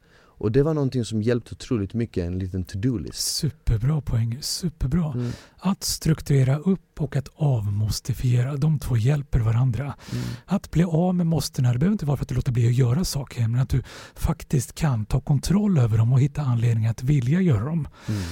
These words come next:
Speaker 2: Och genom att strukturera så ser du att saker inte är måsten. Du ser att det här som verkade okontrollerbart, som verkade vara så mycket,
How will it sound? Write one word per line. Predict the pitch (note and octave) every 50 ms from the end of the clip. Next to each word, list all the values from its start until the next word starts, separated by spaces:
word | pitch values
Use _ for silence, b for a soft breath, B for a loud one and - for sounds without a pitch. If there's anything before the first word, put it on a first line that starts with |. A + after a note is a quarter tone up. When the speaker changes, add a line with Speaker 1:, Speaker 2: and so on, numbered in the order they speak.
| F2+ B B B
Speaker 2:
Och | - D#3+ D#3
genom | C#3+ C#3+ D3+ D#3+ D#3+ D#3 D#3
att | D3 -
strukturera | - - D3+ C3 - - D3+ C#3+ F3 G#3 G#3 F#3+ F#3 D3
så | - C#3+
ser | - - D#3+ D#3+ E3 E3
du | D#3+ E3+
att | F3+ E3 - - -
saker | - - D#3+ D3+ C3+ - - D3 C#3+
inte | D#3 D#3 C#3 C3 - D#3+
är | D#3 C#3 D3 D3+
måsten. | D3+ D#3 C#3 - - - C#3
Du | B2+ C3+
ser | - - - E3 E3+ F#3+ F#3+ F3+ F3+
att | F#3+ D3 C3 -
det | D3
här | C3 B2+
som | - - D3+
verkade | C3+ C#3 C3 - - C3+ B2
okontrollerbart, | D#3+ D3+ D#3 C3+ - - - B2+ A2+ - A#2 A#2+ B2+ B2 B2 F3 F3+ D3 -
som | D#3 C#3+
verkade | C#3 C3+ - C#3
vara | C3 C3
så | - - D3
mycket, | C3 C3 - - - A#2 G#2